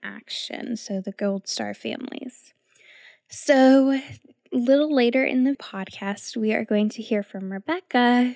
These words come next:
who is the executive director for No Greater Sacrifice, and she is going to share a little more about No Greater Sacrifice, what it, the organization does, who they are, how they were founded, et cetera, et cetera. So I don't wanna spoil too much,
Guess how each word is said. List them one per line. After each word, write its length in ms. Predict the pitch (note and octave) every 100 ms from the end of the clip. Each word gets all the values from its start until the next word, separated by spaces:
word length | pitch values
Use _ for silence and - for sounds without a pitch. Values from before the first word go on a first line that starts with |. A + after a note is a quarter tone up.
| -
who 240 | B3 A3+
is 220 | A3 G#3 -
the 160 | G3
executive 580 | F#3+ - G3 - G3+ G3
director 400 | F#3+ F#3 - B3
for 160 | - A3
No 160 | G3+
Greater 260 | G3 G3 F#3+
Sacrifice, 880 | - F#3 - G3+ - G#3 C4 - _ _ -
and 480 | G#3 G3 G3 G3
she 320 | - - A3+ A#3
is 100 | A#3+
going 220 | A#3 A3+
to 80 | G#3+
share 220 | G#3 G3
a 40 |
little 200 | G3+ A3
more 260 | A#3 A#3 A3+
about 260 | A3 G#3+
No 100 | A3
Greater 280 | G3+ G#3 G3+
Sacrifice, 800 | - C4 C#4 C#4 C4 C4 B3+ -
what 160 | A3 G3+
it, 100 | G3+ _
the 120 | G#3+ G3+
organization 760 | F#3+ G3 F#3+ G3 F#3+ - G#3 -
does, 540 | C#4+ C#4 C4+ C4 B3+ - - - _ _
who 180 | A#3+ A#3
they 200 | G3+ -
are, 240 | - G#3+ G#3+
how 240 | - G3+
they 140 | G#3 G3+
were 160 | G3
founded, 560 | - F#3+ F#3+ F#3+ F#3+ F#3+
et 200 | - G3+
cetera, 440 | - G3 F#3+ F#3+ G3+
et 80 | -
cetera. 540 | - C4 C4 F#3 F#3 - _ _ _
So 240 | - C#4
I 180 | C4+ A#3+
don't 180 | A#3+ -
wanna 180 | D4+ E4
spoil 360 | - C4 C4
too 240 | C4 - E4+
much, 560 | D4 F#3 F#3+ A#3 -